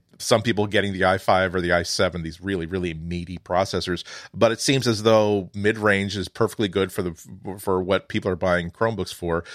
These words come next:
They can, they're trying to c-, build, instead of building really good twelve hundred dollar laptops, they seem to be positioning the Chromebooks as, uh, a five, uh,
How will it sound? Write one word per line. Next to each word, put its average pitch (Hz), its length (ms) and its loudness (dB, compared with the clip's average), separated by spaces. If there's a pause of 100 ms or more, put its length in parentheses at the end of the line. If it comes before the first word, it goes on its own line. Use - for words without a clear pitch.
(200)
They 104 120 4
can, 95 320 -2 (140)
they're 113 140 4
trying 113 300 2
to 113 160 -4
c-, - 120 -18
build, 104 600 2
instead 123 300 2
of 117 100 -2
building 117 380 2
really 107 220 4
good 101 200 0
twelve 104 220 2
hundred 101 180 -2
dollar 92 220 2
laptops, 92 600 2
they 90 140 0
seem 95 320 -4
to 87 320 -2 (400)
be 104 100 0
positioning 92 600 0
the 90 80 0
Chromebooks 95 640 0
as, 85 340 4 (380)
uh, 82 260 0 (100)
a 104 200 2
five, 110 720 0 (760)
uh, 143 60 -16